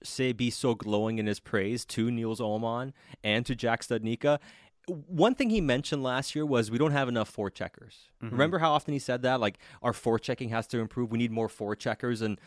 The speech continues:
Speaker 1: that's
Speaker 2: Why
Speaker 1: something
Speaker 2: he
Speaker 1: he
Speaker 2: fell in love with, uh, Phil DiGiuseppe, 'cause it was the one guy who was doing it. <laughs>
Speaker 1: Precisely.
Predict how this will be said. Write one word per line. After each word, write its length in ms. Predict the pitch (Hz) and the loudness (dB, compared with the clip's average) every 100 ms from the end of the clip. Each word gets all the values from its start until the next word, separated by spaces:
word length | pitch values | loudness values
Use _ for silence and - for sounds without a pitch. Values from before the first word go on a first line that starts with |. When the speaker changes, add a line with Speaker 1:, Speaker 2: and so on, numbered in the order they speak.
| - - - | -20 -8 2
Speaker 1:
that's 160 | 131 | 4
Speaker 2:
Why 40 | 131 | 8
Speaker 1:
something 120 | 135 | 8
Speaker 2:
he 40 | 143 | 6
Speaker 1:
he 40 | |
Speaker 2:
fell 260 | 156 147 147 | 6 6 6
in 80 | |
love 180 | 147 147 | 4 4
with, 240 | 151 147 151 | 4 2 4
uh, 160 | 143 | 4
Phil 240 | 139 160 151 | 6 4 4
DiGiuseppe, 580 | 151 147 170 220 101 | 2 0 -2 -2 -4
'cause 160 | - 113 | -6 -4
it 40 | |
was 160 | 123 120 | -4 -2
the 60 | 131 | 0
one 200 | 135 151 | 2 4
guy 180 | 139 156 | 4 6
who 40 | |
was 160 | 170 151 | 4 6
doing 240 | 185 254 | 6 6
it. 180 | 139 - | 2 -2
<laughs> 60 | - | 2
Speaker 1:
Precisely. 600 | 156 180 165 110 85 | 6 8 6 2 -4